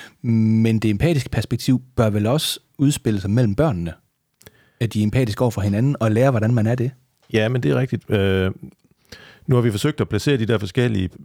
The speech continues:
Speaker 2: elevperspektiver, forskellige psykologiske hovedretninger, ikke?
Speaker 1: Ja.
Speaker 2: Så, så kunne det jo være interessant nok også at prøve at placere det her, ikke? Og der kunne vi sige, det kunne godt have, have rødder sådan mere eksistenspsykologisk. Altså, det er jo Carl Rogers, der blandt andet finder på
Speaker 1: Ja,
Speaker 2: den her idé
Speaker 1: ja,
Speaker 2: om,
Speaker 1: ja.
Speaker 2: om empati, ikke?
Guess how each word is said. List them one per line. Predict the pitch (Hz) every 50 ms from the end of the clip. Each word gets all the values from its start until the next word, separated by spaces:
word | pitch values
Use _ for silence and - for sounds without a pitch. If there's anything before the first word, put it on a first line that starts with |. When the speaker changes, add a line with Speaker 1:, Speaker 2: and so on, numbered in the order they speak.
| - -
Speaker 2:
elevperspektiver, | 117 104 123 123 - 104 98 - - 101 - - 123 110
forskellige | 92 101 95 - 127 110 101
psykologiske | - - 113 95 113 123 123 104 - - 101
hovedretninger, | 98 120 139 113 92 90 98 - 101 101 95 98
ikke? | 98 104 - 120
Speaker 1:
Ja. | -
Speaker 2:
Så, | 98
så | - 135
kunne | - 135
det | 107 107
jo | 98
være | 92 95 98
interessant | 92 98 98 - 117 120 123 117
nok | 104 107 101
også | 107 117 120 - 110
at | -
prøve | - 120 117
at | 117 107
placere | - 101 95 - 123 117 104
det | 98 90
her, | 95 127 120 98
ikke? | 95 92 92
Og | 92
der | - 113
kunne | - 123 110
vi | 101 95
sige, | - - 127 123
det | 123 107
kunne | - 113 98
godt | - 120 131 - -
have, | 117 104 95
have | 90 95 101
rødder | 95 110 127 123 104
sådan | 92 - 110 104 98 98
mere | 107 113 117 107
eksistenspsykologisk. | 98 - 107 104 - 135 143 143 - - - 110 98 92 101 104 98 92 90 - -
Altså, | 90 92 90 98
det | 95
er | 104
jo | 101 95
Carl | - 110 101 98
Rogers, | 98 104 117 131 - 98 90
der | - 98
blandt | 87 98 92 92
andet | 95 101 107
finder | - 107 98 92
på | -
Speaker 1:
Ja, | 143 127 123
Speaker 2:
den | 113 98
her | 87 92
idé | 87 85
Speaker 1:
ja, | - 92 87
Speaker 2:
om, | 87 87 90 -
Speaker 1:
ja. | - 98
Speaker 2:
om | 90 92
empati, | 92 87 - - 90 - - 113 101 101
ikke? | 95 98 104 -